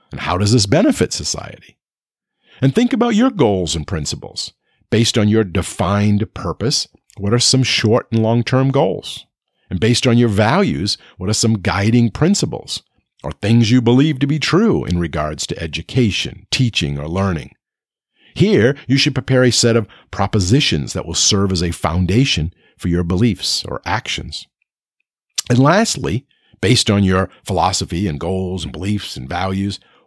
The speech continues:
what are some action statements? What will you do or strive to do in your classroom? What might someone see if they came into your classroom? What do you aspire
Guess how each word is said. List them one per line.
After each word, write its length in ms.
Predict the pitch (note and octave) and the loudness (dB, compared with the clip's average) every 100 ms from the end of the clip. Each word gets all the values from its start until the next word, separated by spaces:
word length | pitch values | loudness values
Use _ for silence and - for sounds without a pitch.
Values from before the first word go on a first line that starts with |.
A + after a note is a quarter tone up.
| - | -8
what 240 | F#2+ C3 | 0 2
are 80 | E3+ | 2
some 300 | D#3 C#3 C#3 - _ | 2 2 2 0 _
action 560 | F2+ F2+ - - F2+ E2+ | -4 -4 -4 -2 0 0
statements? 800 | - - F2 - - - - _ _ _ - | -4 -4 -4 -6 -14 -16 -18 _ _ _ -8
What 340 | G#2+ C3 - | 0 0 4
will 180 | D#3 C#3 | 2 4
you 280 | G#2 C#3+ A#2+ | 4 2 2
do 560 | F2+ C3+ G2+ B1 C#2+ _ - | 4 4 4 -2 -14 _ -12
or 100 | C2 | -6
strive 800 | - - - F2+ A2+ C3 C3+ A2 | -2 -2 -4 -2 0 2 2 2
to 100 | B2+ | -2
do 440 | F#2+ A2+ D2 F2 - | 0 0 -2 -8 -10
in 140 | F#2+ F2+ | -6 -4
your 160 | F2+ | -4
classroom? 580 | - E2+ F#2+ G2 - - _ _ _ _ - - | -6 -4 -2 -4 -10 -16 _ _ _ _ -20 -8
What 320 | G2+ A#2 - | 0 0 2
might 320 | B2 B2 A#2+ | 2 4 2
someone 440 | - C#3 A#2+ A#2+ A2 | 0 0 2 4 4
see 720 | - - F#3 A#3+ G2 - _ _ | 2 2 2 2 0 -6 _ _
if 140 | - - | -12 -6
they 120 | F2 | -6
came 300 | - F#2 F2 | -4 -4 0
into 260 | G2+ F#2 D2+ | 0 0 -4
your 140 | C#2+ | -8
classroom? 500 | - - - - - _ _ _ _ - - - | -12 -12 -10 -14 -14 _ _ _ _ -20 -20 -4
What 260 | A2 F3 - | 0 0 2
do 80 | |
you 140 | C#3+ B2+ | 2 4
aspire 920 | F#2 - - A#2+ D3+ A#3+ G#3+ D#2 | 4 2 0 0 0 2 2 -2